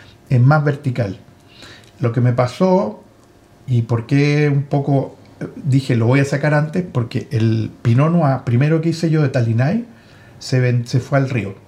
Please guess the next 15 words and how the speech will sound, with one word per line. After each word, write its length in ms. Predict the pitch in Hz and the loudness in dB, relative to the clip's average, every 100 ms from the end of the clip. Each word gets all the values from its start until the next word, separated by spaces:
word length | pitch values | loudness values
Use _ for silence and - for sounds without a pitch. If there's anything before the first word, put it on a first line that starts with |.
| - - - - - - - - - - - - - - - - | -20 -20 -20 -20 -20 -20 -20 -20 -20 -20 -20 -20 -20 -20 -20 -4
¿Por 220 | 120 117 | -4 -2
qué? 280 | - 95 123 | -4 -4 -6
Porque 280 | - 113 120 | -8 -6 -2
lo 120 | 117 | -2
tenía 320 | 117 127 156 165 | 0 0 2 4
un 140 | 175 | 4
año 440 | 170 175 196 214 - | 4 2 0 -2 -6
y 100 | 120 | -2
después 340 | 123 - 139 | -2 0 0
de 60 | 151 | 2
un 120 | 156 | 2
año 360 | 165 175 202 226 - - - - - - - - | 2 2 2 -2 -10 -20 -20 -20 -18 -18 -20 -6
le 120 | 117 110 | -2 0
faltaba 360 | 120 117 127 | 0 0 0
boca. 360 | 127 101 - | 0 0 -4